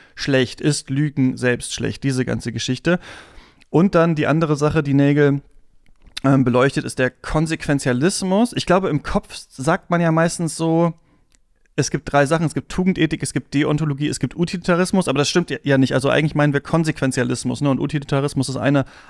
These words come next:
Ausformung des Konsequenzialismus. Der Konsequenzialismus sagt,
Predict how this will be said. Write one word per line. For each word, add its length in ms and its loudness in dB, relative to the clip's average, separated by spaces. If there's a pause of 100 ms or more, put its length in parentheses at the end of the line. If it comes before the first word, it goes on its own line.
(120)
Ausformung 640 0
des 160 -8
Konsequenzialismus. 1000 0
Der 80 -4
Konsequenzialismus 920 0
sagt, 260 2